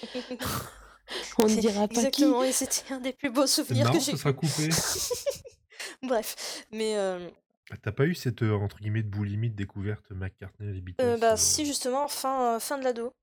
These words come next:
Speaker 1: hum, fin d'adolescence. Mais, euh, du coup, après, j'ai, j'ai écouté d'autres choses depuis, et puis, du coup, ça s'est un petit peu tassé. Mais, euh,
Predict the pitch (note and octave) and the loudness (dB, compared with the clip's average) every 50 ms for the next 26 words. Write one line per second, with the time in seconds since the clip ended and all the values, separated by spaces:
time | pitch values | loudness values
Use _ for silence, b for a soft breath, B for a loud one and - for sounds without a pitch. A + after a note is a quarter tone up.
0 | _ - A#3+ A#3+ A#3 A#3 A3+ A3 - C4 B3+ B3+ A#3+ A#3+ A#3+ A#3 A3+ A3 - A3 | _ -10 -6 -6 -4 -4 -4 -4 -4 -2 -2 -2 0 0 0 0 0 0 -2 -4
1 | B3 - - - - _ _ _ _ _ _ A#3+ A#3 A#3 A3+ A3+ G#3+ G#3 G3+ G3+ | -2 -2 -4 -4 -4 _ _ _ _ _ _ -4 -2 0 0 2 4 4 4 4
2 | G3+ G3 - - _ _ _ _ G3+ G3 G#3+ G#3 - - A3+ G3+ G3 - B3 A#3+ | 4 2 0 -2 _ _ _ _ -12 -10 -10 -8 -4 0 0 0 2 2 2 2
3 | A3 G#3+ G#3 G3+ G3 F#3+ F#3 F#3 F#3+ F#3+ - - - G#3+ G3 G3 G3+ G3 - G#3+ | 2 2 -2 -2 -2 -2 -4 -4 -8 -8 -10 -6 -4 -4 -2 -2 -2 -2 -2 -2
4 | G#3 G3 F#3 F#3 F3 - - G3+ A3+ A#3+ A3 F#3+ E3 - - - F3 E3+ E3 E3+ | -2 -2 -2 -4 -4 -4 -8 -8 -6 -4 -4 -6 -6 -8 -10 -12 -12 -10 -10 -10
5 | E3 E3 D#3+ D#3 E3 E3+ - _ G3 - F3+ - - E3 - _ - - - A3+ | -10 -10 -10 -12 -14 -16 -18 _ -16 -12 -12 -10 -12 -12 -14 _ -16 -8 -8 -8
6 | A3+ - F#3 F3+ - G#3+ A#3 D#4+ - _ _ _ _ _ A3 A3 A3+ A3+ A3+ A3+ | -8 -6 -8 -6 -4 -4 -4 -6 -8 _ _ _ _ _ -4 -2 0 0 0 0
7 | G#3+ G3+ F#3+ F#3 F3+ F3+ F3+ F3 | -2 -2 -4 -6 -6 -8 -10 -12